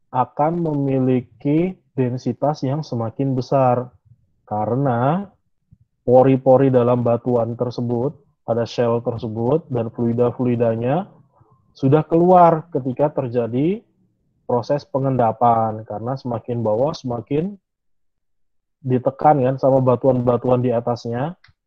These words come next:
Jadi dia semakin terkompresi. Nah, secara umum seperti itu.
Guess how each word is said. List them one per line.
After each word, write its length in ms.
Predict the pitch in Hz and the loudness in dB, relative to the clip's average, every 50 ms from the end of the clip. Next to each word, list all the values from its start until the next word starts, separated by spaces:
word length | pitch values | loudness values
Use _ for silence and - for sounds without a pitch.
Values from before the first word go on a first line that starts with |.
| _ _ _ _ _ _ _ _ _ _ | _ _ _ _ _ _ _ _ _ _
Jadi 320 | - 113 110 110 123 131 127 | -10 -8 -4 -4 -2 -2 -2
dia 240 | 123 120 127 139 147 | 0 2 2 0 0
semakin 560 | - - 113 113 113 110 - 127 135 143 143 | -2 -6 -6 -6 -6 -4 -2 -2 -2 -2 -2
terkompresi. 1120 | - 139 131 - 139 131 123 117 104 127 127 123 117 - - 135 123 123 120 113 107 107 107 104 - _ _ | -2 -4 0 2 4 4 4 2 2 2 2 2 2 0 0 0 2 2 2 2 0 -4 -6 -12 -18 _ _
Nah, 400 | - 107 107 104 101 92 95 - _ _ _ _ _ _ _ _ _ _ | -10 -10 -8 -8 -10 -12 -14 -18 _ _ _ _ _ _ _ _ _ _
secara 380 | _ _ - 143 143 156 151 147 | _ _ 2 2 4 4 4 4
umum 400 | 160 160 160 170 180 196 202 190 | 4 4 4 4 4 2 0 -4
seperti 560 | - 151 147 151 147 139 143 160 160 165 160 | -8 -8 -6 -4 -4 -2 -2 -2 -2 -2 -2
itu. 480 | - 165 160 151 147 143 139 139 139 | 0 0 2 2 2 0 -2 -4 -8